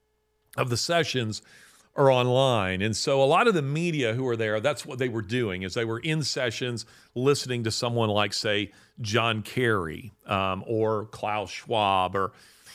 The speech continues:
you know, some other, uh, figure speaking. That isn't what I did, because I knew those were gonna be the headlines that you were gonna get.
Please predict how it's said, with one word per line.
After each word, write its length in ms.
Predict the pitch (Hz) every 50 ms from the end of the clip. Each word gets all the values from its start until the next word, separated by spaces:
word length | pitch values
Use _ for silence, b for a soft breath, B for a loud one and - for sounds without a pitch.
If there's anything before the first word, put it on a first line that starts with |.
| B B
you 100 | 117 110
know, 140 | 107 107
some 340 | 101 - - 135 123 117 117 -
other, 460 | - 131 127 120 110 101 95 87 - b b b b b b _ _ - - -
uh, 320 | 104 98 98 101 - 101
figure 560 | - - - 151 135 117 107 101 95 90 107 _
speaking. 540 | - - - - 190 180 - - 113 90 82 - _ _ _ _ _ _ _ _ _ _ _ _ _ _ _ _ _ _ _ _ _ _ _ _ _ -
That 220 | 135 165 190 202
isn't 200 | 208 165 151 165
what 140 | 135 135 127
I 120 | 127 117 110
did, 440 | 101 123 113 95 80 78 78 82
because 400 | 101 110 101 - 117 120 113 - - B B B
I 120 | - 151
knew 200 | 175 180 180 175
those 220 | 147 156 156 139 107
were 100 | 143 123
gonna 160 | 113 131 123
be 140 | 113 120 120
the 100 | 110 107
headlines 720 | 98 127 120 120 120 117 104 101 98 95 95 98 92 -
that 220 | - 107 95 -
you 60 | 131
were 100 | 127 120
gonna 180 | 101 113 104 98
get. 400 | 90 98 98 95 95 95 - -